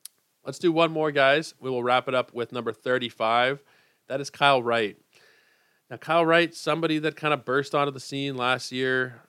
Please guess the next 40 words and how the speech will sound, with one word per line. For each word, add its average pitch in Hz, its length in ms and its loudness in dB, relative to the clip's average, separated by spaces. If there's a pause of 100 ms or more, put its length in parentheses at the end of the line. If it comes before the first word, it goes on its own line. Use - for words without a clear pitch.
(120)
and 120 560 -4
he 117 440 -6
won 110 260 -6
twenty 107 300 -6
games, - 420 -20
which 107 180 -8
was 110 120 -10
obviously 113 420 -2
massive. 104 640 -4 (360)
I 104 60 -16
don't 104 100 -14
think 95 180 -18
anybody 143 320 0
was 131 100 -2
expecting 127 360 -4
that. 120 160 -2
Nobody's 147 260 -2
ever 110 180 -4
expecting 110 580 -8
that. 113 300 -4 (560)
But 131 360 -4
he 123 160 -12
won 117 240 -6
twenty-one 147 720 -2
games, 135 520 -4
twenty-one 135 440 -2
and 123 100 -4
five, 107 360 -2
and 139 100 -6
he'd 151 180 -8
been 180 160 -2
around. 113 540 -4
I 110 80 -10
shouldn't 131 200 -14
say 123 120 -6
burst 117 320 -6
onto 113 160 -4
the 104 80 -8
scene, 107 420 -10
but, 104 300 -4